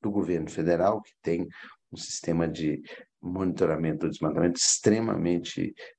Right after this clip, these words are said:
é, é, reconhecido e, e, e tido como um dos melhores do mundo, né, de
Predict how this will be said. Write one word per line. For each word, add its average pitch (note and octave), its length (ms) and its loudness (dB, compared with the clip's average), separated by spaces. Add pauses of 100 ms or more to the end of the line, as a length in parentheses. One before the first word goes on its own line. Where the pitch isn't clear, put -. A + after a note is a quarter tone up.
(140)
é, - 100 -6
é, D#2+ 800 -2 (220)
reconhecido F2 1300 4
e, F2+ 120 -8 (200)
e, E2 280 -2 (300)
e G2+ 100 0
tido - 280 0
como F#2 220 0
um F2 40 -2
dos F2 140 0
melhores E2+ 500 2
do G#2+ 140 2
mundo, F2+ 420 0 (460)
né, D#2 460 -6
de - 280 -6